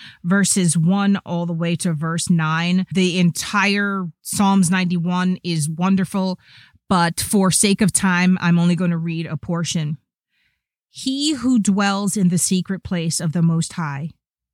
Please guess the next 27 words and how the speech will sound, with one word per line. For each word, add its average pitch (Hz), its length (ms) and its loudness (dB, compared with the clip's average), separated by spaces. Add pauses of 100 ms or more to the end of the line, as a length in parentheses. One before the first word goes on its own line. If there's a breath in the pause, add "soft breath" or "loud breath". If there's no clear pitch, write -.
(220)
shall 202 300 0
remain 185 580 4
stable 170 680 -4 (120)
and 180 220 4
fixed - 480 -6 (100)
under 202 320 2
the 196 120 -2
shadow 170 420 -2
of 165 120 0
the 170 120 0
Almighty, 156 720 -2 (640)
whose 214 300 2
power 226 580 -2
no 208 300 2
foe 190 340 -2
can 175 300 2
withstand. 165 720 -4 (340)
I 214 200 2
will 220 180 2
say 214 360 0
of 202 120 -2
the 208 100 -2
Lord, 180 360 -2
'He 202 320 2
is 185 160 2
my 180 180 2
refuge 180 580 -4